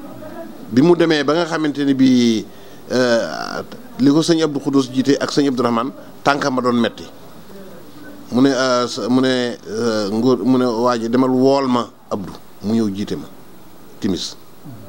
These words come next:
Mu ne ko, "Abdou moo ci woo?" Mu ne ko, "Moo jëkk a jot." Ba mu génnee, mu yem ci sëñ Abdou Khoudous, mu ñëw jiite ko timis. Abdou Rahman jiite ko gee. Loolu la nekkee woon.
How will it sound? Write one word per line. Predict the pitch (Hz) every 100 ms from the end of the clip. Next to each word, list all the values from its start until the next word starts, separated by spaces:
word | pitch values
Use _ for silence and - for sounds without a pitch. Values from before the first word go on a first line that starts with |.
| - - 117
Mu | 135
ne |
ko, | 135 147
"Abdou | 143 143
moo | 139 127
ci | 127
woo?" | 120 120
Mu | 131
ne | 120
ko, | 117
"Moo | 117
jëkk | 120 113
a | 90
jot." | - - - - - -
Ba | 107
mu | 120
génnee, | 113 113
mu | 110 110
yem | 110 123
ci | 123
sëñ | 110 104
Abdou | 101 95
Khoudous, | 90 95 98 - - - - -
mu | 104
ñëw | 98 107 - 98
jiite | 107 101
ko | -
timis. | - 73 - - - -
Abdou | 110
Rahman | 95 98 101 - 95
jiite | 101 101 90
ko | 82
gee. | 76 - - - - - - - - - - -
Loolu | 98 95
la | 98
nekkee | 95 113 -
woon. | 90